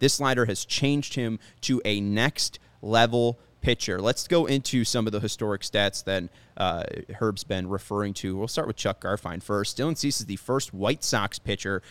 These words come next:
with consecutive months with an E R A under one since nineteen thirteen,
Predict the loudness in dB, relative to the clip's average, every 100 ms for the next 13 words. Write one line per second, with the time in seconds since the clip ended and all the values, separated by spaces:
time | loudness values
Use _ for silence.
0 | -8 -6 -4 0 2 2 2 2 0 -2
1 | -6 -2 2 4 4 2 0 0 2 2
2 | 0 _ -14 -4 4 6 6 4 2 -6
3 | -6 -4 -2 -2 -2 -2 -4 0 0 -2
4 | -2 -4